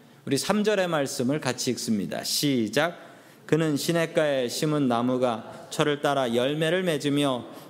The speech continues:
그 잎사귀가 마르지 아니함 같으니 그가 하는 모든 일이 다 형통하리로다."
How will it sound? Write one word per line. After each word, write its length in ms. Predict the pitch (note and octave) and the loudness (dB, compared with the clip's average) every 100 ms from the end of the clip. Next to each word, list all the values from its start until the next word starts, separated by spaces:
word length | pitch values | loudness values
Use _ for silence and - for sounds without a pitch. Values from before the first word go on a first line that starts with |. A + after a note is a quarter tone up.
| - | -2
그 160 | C#3+ | 0
잎사귀가 580 | C3+ C3 D3+ D3 D3+ D3 | 2 0 0 0 0 0
마르지 540 | B2+ B2+ D#3+ D#3 D3+ - | 2 2 0 0 -2 0
아니함 460 | A2+ C#3 D#3+ G3 | 0 2 2 2
같으니 800 | F3+ C#3 - D3 C3 A2+ - - - | 0 0 0 0 0 -2 -10 -16 -2
그가 460 | C3+ C3+ B2 A2+ | 0 2 0 -2
하는 380 | G#2+ D#3 D#3+ C3 | -2 -2 0 2
모든 380 | C3+ D#3+ G#3 F#3+ | 2 2 2 0
일이 380 | A2+ G2+ F2 - | 0 0 -2 -6
다 240 | - A2 C3 | 0 0 2
형통하리로다." 1160 | C#3 D3+ D3 F3 F3 E3+ E3 C3 B2 A2+ F#2 | 0 -2 0 0 0 0 0 2 0 0 -4